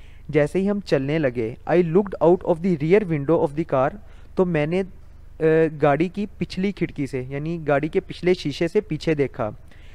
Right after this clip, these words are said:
As I looked back, जैसे ही मैंने पीछे देखा, I saw my dog, मुझे अपना कुत्ता नज़र आया,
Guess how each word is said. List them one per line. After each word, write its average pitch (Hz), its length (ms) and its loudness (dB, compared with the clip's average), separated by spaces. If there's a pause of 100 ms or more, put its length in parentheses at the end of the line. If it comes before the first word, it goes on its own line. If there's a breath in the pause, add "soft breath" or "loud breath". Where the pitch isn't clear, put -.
(260 soft breath)
As 170 200 4
I 226 100 8
looked 185 300 4
back, 147 280 4 (220)
जैसे 147 340 0
ही 214 100 -2
मैंने 185 240 0
पीछे 151 340 -2
देखा, 156 420 0 (440 soft breath)
I 190 120 4
saw 170 300 4
my 185 240 2
dog, 131 240 4 (180)
मुझे 156 180 2
अपना 180 240 0
कुत्ता 156 360 0
नज़र 131 280 0
आया, 117 300 -4